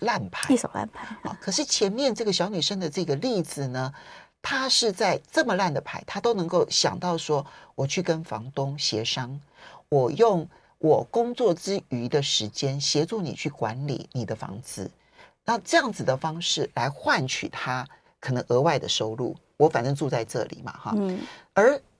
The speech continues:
Speaker 1: 另外的你这一位学长、这位老师，他的牌，他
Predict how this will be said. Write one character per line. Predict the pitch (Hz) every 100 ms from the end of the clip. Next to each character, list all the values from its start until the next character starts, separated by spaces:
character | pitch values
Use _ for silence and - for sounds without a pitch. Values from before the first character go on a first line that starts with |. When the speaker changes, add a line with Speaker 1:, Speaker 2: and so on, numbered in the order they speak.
| _
Speaker 1:
另 | - 311
外 | 269 240
的 | 180 131
你 | 139 135
这 | - 202
一 |
位 | 180 185 135 - - _ -
学 | - 160
长、 | 170 131 -
这 | - 185
位 | 160
老 | 127 -
师， | - - 147 143 - _ _ _
他 | - 302
的 | 269
牌， | - - 113 117 - _ _ _
他 | - 311